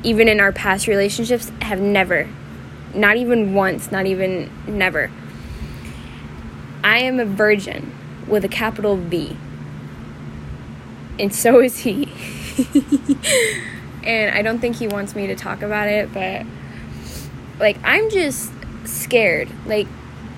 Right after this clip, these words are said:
and I know he is too. We're not ready. We're, I, we'll not be ready for a long while, possibly. But, I mean, I talked to him about this before, and I don't wanna,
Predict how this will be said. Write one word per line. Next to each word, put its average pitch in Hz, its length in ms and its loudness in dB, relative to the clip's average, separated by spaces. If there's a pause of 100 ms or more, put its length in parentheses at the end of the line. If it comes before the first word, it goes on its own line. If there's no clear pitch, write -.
(300)
and 254 100 6
I 262 60 4
know 359 160 2
he 277 220 2
is 208 160 2
too. 175 220 -2
We're 202 160 0
not 233 180 2
ready. 196 240 2
We're, 190 280 -4 (200)
I, 226 120 -6 (260)
we'll 233 120 2
not 220 280 2
be 196 140 4
ready 185 180 4
for 180 420 2 (360)
a - 60 -6
long 190 360 2
while, 180 260 -2
possibly. - 640 -4 (720)
But, 202 280 4
I 202 80 2
mean, 202 440 -2 (1500)
I 208 80 2
talked 214 240 -4
to 285 80 0
him 285 80 2
about 240 320 0
this 214 220 -4
before, 196 560 0
and 190 80 -2
I 202 100 2
don't 214 380 -2 (400)
wanna, 196 560 -2